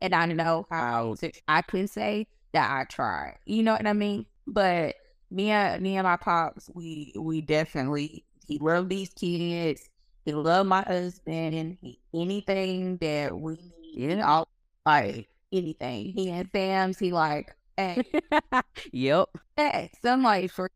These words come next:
Speaker 1: you know what I mean? Like,
Speaker 2: Yeah, my, look, he did that the last, what is it, like, two weeks ago. I had an order, and he took it, accidentally reordered my order and added to his. And, you know, my mom was like, "Did you get the alkaline water? Did you get the," I was like, "Well, yeah, it is mine."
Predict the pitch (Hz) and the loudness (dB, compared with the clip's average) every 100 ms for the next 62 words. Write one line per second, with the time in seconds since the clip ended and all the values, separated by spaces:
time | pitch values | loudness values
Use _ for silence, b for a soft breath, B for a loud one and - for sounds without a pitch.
0 | _ _ _ _ _ 277 262 262 269 269 | _ _ _ _ _ 0 0 -2 -8 -6
1 | 269 247 180 208 175 156 233 196 233 202 | 0 0 0 0 0 2 0 2 2 4
2 | 302 247 220 220 180 180 190 196 - 170 | 2 0 0 2 2 2 2 0 -2 -2
3 | 107 139 127 117 - - 214 208 185 156 | 0 -2 0 0 0 -2 -2 -2 0 0
4 | 139 135 _ _ _ _ 123 160 - 185 | 0 -2 _ _ _ _ 2 2 2 0
5 | 147 - 208 208 131 135 - 143 151 226 | 0 2 0 2 0 -2 -8 -6 -4 -4
6 | - 220 170 165 180 175 175 185 156 143 | -2 0 0 2 0 0 -2 0 0 0
7 | 165 214 - 196 180 151 - b b 120 | 0 0 0 2 2 0 -2 b b -4
8 | 156 208 175 175 151 127 127 - 147 - | 0 0 0 0 0 -2 -6 -6 -6 0
9 | 185 185 151 175 214 180 156 143 b b | 2 4 2 0 0 0 0 -4 b b
10 | _ 156 170 190 170 170 175 175 170 156 | _ -2 0 2 2 2 0 0 0 0
11 | 143 - 123 147 277 359 359 - 185 247 | -2 -4 -4 0 0 2 0 2 2 2
12 | 240 240 240 240 233 170 208 311 277 214 | 0 0 0 0 -2 -2 -2 -2 0 0
13 | 220 233 156 - 127 180 185 190 160 185 | 0 0 0 -2 0 2 2 2 0 0
14 | 185 160 | 0 -2